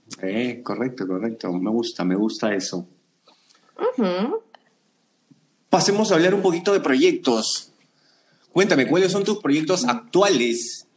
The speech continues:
Speaker 1: y cuáles son tus proyectos futuros?
Speaker 2: Uh, bueno, actualmente tengo, por el lado de redes sociales, tengo, tengo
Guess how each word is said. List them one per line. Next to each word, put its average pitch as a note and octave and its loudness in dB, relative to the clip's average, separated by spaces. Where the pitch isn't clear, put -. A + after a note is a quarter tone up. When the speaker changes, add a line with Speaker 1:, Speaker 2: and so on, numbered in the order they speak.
Speaker 1:
y A2+ -6
cuáles D3+ 0
son E3 -2
tus E3+ -2
proyectos B2+ -2
futuros? - 0
Speaker 2:
Uh, A#3+ 4
bueno, G3 0
actualmente F4 -2
tengo, C4+ -2
por A3 -2
el G#3 0
lado C4+ 0
de B3 -2
redes A3+ -2
sociales, G#3+ -4
tengo, A3 -2
tengo A#3+ 0